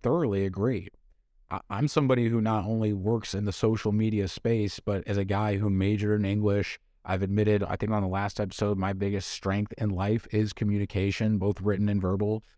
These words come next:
I, I, it almost feels foreign to people to get together and just talk about what's important to you. The most impressive part was, is that people were actually putting their phones the fuck down. Like, it is really,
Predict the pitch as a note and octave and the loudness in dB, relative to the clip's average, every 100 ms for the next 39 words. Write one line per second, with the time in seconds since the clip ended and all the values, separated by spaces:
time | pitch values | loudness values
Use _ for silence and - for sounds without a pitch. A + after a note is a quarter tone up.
0 | _ _ A2 - - - C3+ C#3+ C#3+ D#3 | _ _ -10 -8 -6 0 2 4 2 2
1 | F3 F#3 D#3+ C#3+ - - C3 D3 A#2 G#2+ | 0 0 2 0 -2 -2 0 2 2 0
2 | - A2 G2+ G#2 F#2+ A#2 A#2+ G#2+ A2 A2+ | 0 -2 -2 -2 -2 -2 -2 -2 2 2
3 | G2+ F#2+ G2 - - A2+ A2 G2+ F#2+ F#2+ | 2 0 -2 -4 -4 -2 -2 -2 -2 -4
4 | G2 F2+ F2 A#2 A2 G2 F2+ F2 - _ | -4 -4 -2 -2 0 0 0 -2 -8 _
5 | - B2+ F3 C4+ D#3 - A2 A#2+ - A2 | -6 0 0 0 0 2 0 0 0 2
6 | G#2+ G#2 G#2+ G2+ F3 F#3+ A#2 F#2+ - G2+ | 2 0 -2 -2 -2 0 0 -2 -2 -2
7 | A#2 F#2+ F#2 D#3+ C#3+ G#2+ G#2+ F2 - F#2+ | -2 -2 0 0 0 -2 -4 -4 -6 -12
8 | - _ _ _ _ _ _ _ _ _ | -14 _ _ _ _ _ _ _ _ _
9 | _ - A#2 - F3+ F#3 A#2 - G#2 A#2 | _ 0 0 4 6 6 4 -6 -4 -2
10 | F3 F#3 A#2+ F2+ | 2 4 2 -2